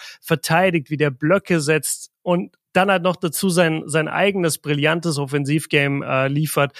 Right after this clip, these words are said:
Eigentlich musst du Curry auch in jede M-V-P-Debatte stecken, die letzten paar Jahre, aber der hat halt auch nie die Bilanz. Deswegen, da, da muss man so ein bisschen abgrenzen vielleicht. Ähm, lass uns mal drüber reden, wenn wir jetzt wirklich aktuell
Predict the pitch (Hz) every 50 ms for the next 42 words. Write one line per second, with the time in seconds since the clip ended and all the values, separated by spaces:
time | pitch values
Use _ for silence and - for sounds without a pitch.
0 | - - - _ _ - - 156 170 190 185 180 185 185 170 - 175 147 - -
1 | - 165 190 208 185 151 139 123 120 127 127 120 131 131 131 131 123 127 127 127
2 | 123 - - 143 135 127 117 123 120 120 - 131 - - - 135 123 - - 131
3 | 139 - - - - _ - 139 131 135 143 - - - 143 123 139 139 135 131
4 | 135 143 139 135 151 147 139 139 139 143 147 151 - 165 147 147 143 160 165 -
5 | - 156 151 165 175 180 165 175 165 143 156 139 143 151 160 160 - - - -
6 | - - _ _ _ - 131 - 143 147 151 147 147 135 127 139 131 120 123 139
7 | 139 143 151 143 156 156 143 131 147 143 131 143 143 - 151 135 131 151 160 -
8 | - - 156 156 151 - - 165 139 - 160 147 147 143 151 143 - - - -
9 | - - - - - 131 139 139 143 143 143 143 - _ _ _ _ _ _ _
10 | - 139 147 180 220 220 208 226 220 185 151 180 180 175 170 143 151 170 180 160
11 | 156 139 151 147 151 147 147 135 - 151 139 156 156 - 160 143 123 147 - 135
12 | 139 - - - 151 143 139 135 131 131 131 _